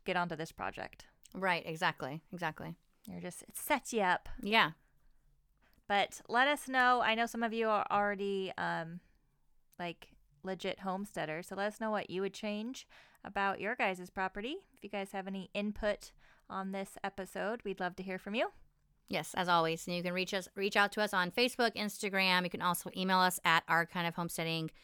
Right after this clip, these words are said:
Speaker 2: at gmail dot com. We love to get your emails. And, you know, you can even email us. Feel free, please, to email us, um, episode topics. We love to hear from you guys. And,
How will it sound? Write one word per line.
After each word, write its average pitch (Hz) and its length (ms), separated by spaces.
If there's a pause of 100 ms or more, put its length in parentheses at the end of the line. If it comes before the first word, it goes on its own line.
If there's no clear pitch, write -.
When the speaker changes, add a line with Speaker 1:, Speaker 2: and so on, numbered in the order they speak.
(220)
Speaker 2:
at - 160
gmail 147 360
dot 160 200
com. 175 420 (680)
We 185 100
love 220 200
to 247 60
get 226 180
your 220 100
emails. 202 560
And, 185 380
you 190 160
know, 208 80
you 240 140
can 294 100
even 359 260
email 247 300
us. 208 340
Feel 247 240
free, 185 380
please, 196 400
to - 120
email 190 200
us, 175 340
um, 175 240
episode 208 380
topics. 202 560
We 180 100
love 185 380
to 175 480
hear 180 200
from 175 160
you 175 140
guys. 170 400
And, 156 320